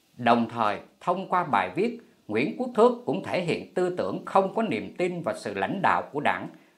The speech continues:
vào sự phát triển đi lên, sự vững vàng trường tồn của Đảng, của chế độ trên con đường xây dựng thành công chủ nghĩa xã hội và tiến lên chủ nghĩa cộng sản ở nước ta. Khi ông ta viết, "Thể chế có thể biến thiên theo dòng lịch sử,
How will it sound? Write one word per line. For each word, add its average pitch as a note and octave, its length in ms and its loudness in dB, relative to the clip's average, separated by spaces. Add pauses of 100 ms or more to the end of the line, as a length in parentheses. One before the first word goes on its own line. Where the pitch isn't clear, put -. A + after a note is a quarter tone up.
vào A#2 200 4
sự - 260 -8
phát A#3+ 140 0 (100)
triển G3+ 240 -6
đi G3 120 -2
lên, F3+ 380 0 (180)
sự G#2 200 -4
vững A2 300 2
vàng A2 380 4
trường A2+ 260 -2
tồn G#2 320 4
của C#3+ 120 -2
Đảng, G#2 280 -2 (200)
của G#2+ 260 -4
chế A3 120 0
độ G2+ 280 2 (420)
trên F3+ 280 0
con F3 180 2
đường G2 240 0
xây F#3+ 280 0
dựng - 240 0
thành G2 280 -2
công F3 260 4
chủ B2+ 80 -6
nghĩa A#2 180 -2
xã - 180 -10
hội G#2+ 260 4 (300)
và G2+ 320 2
tiến G#3 160 -2
lên E3 300 2
chủ B2+ 80 -6
nghĩa A#2 260 -4
cộng G2 180 -6
sản - 380 -4
ở F#2+ 160 -2
nước A#3 260 -2
ta. D#3+ 200 2 (400)
Khi F#3 220 0
ông D#3 300 4
ta D#3+ 140 4
viết, F3+ 420 -4 (480)
"Thể A#2 380 0
chế G#3+ 260 4
có A#3 100 0
thể A2+ 240 0
biến G3+ 300 -2
thiên F#3+ 300 4
theo F3+ 140 -2
dòng G2+ 260 2
lịch G#2 160 -2
sử, - 340 -2